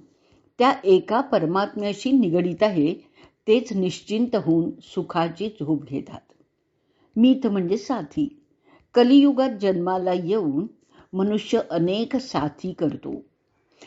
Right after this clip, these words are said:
म्हणजेच अनेक सांसारिक आकर्षणामध्ये तो वेढला जातो, अनेक इच्छा पूर्ण करून घेण्यासाठी धावत राहतो आणि धावता धावता दमछाक होते, पण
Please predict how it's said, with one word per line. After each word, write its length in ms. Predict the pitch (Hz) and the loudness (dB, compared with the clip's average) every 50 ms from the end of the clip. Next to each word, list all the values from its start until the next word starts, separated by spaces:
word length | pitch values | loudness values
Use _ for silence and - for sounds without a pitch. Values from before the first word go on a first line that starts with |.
| - - _ | -20 -10 _
म्हणजेच 420 | 196 208 226 233 220 294 311 285 - | 2 4 4 6 6 4 2 2 0
अनेक 440 | - 202 180 185 214 233 240 233 | 0 0 0 2 0 -2 -4 -4
सांसारिक 720 | - - 202 180 175 170 170 - 180 170 170 170 180 - - | -4 -2 0 2 2 0 2 2 2 2 4 2 0 0 -2
आकर्षणामध्ये 880 | 156 160 156 - 170 160 156 - 180 160 160 160 151 156 147 143 143 139 | -4 -4 -2 -2 -4 -4 -2 -2 -2 0 2 2 4 4 4 2 2 0
तो 160 | 143 165 165 | 0 0 2
वेढला 400 | 147 143 139 135 127 127 135 147 | 4 4 4 2 0 -2 -2 -2
जातो, 460 | 151 175 170 165 165 180 190 220 226 - _ _ _ _ _ _ _ _ _ _ _ - | -2 -2 -2 -2 -4 -6 -6 -6 -8 -12 _ _ _ _ _ _ _ _ _ _ _ -2
अनेक 460 | 190 196 214 226 226 220 208 - 220 | 0 0 2 2 0 0 -2 -2 -4
इच्छा 300 | 190 - - - 196 180 | -4 -4 -2 0 0 0
पूर्ण 360 | - - 180 175 170 175 175 | 2 0 0 0 2 2 2
करून 320 | 170 - 180 160 160 160 160 | 2 2 2 2 4 2 2
घेण्यासाठी 680 | 139 143 156 147 151 156 147 - 175 165 156 156 156 151 123 | 2 4 4 4 4 2 0 -2 -4 -4 -2 -2 -2 -2 -2
धावत 420 | 110 143 147 143 143 165 170 175 | -2 -2 0 0 0 0 -2 -2
राहतो 400 | 190 196 202 180 170 - 202 226 240 - _ _ _ _ - - - - | -4 -2 -2 -2 -2 -4 -4 -6 -6 -6 _ _ _ _ -20 -4 2 4
आणि 120 | 262 262 | 4 4
धावता 480 | 233 160 156 180 170 160 - 185 170 165 | 4 2 2 2 0 2 2 2 2 2
धावता 580 | 156 143 156 156 139 - - 285 262 156 135 143 - _ _ _ _ _ _ _ _ _ - | 2 0 -2 -2 -2 -2 -2 -4 -4 -4 -8 -14 -20 _ _ _ _ _ _ _ _ _ -4
दमछाक 580 | 156 151 175 170 165 156 - - 202 202 202 | 2 4 4 4 4 0 0 -2 -2 -2 0
होते, 420 | - 220 220 - 208 208 214 - _ _ _ _ _ _ _ _ | -2 -4 -2 -2 -6 -8 -8 -12 _ _ _ _ _ _ _ _
पण 100 | - 302 | 2 2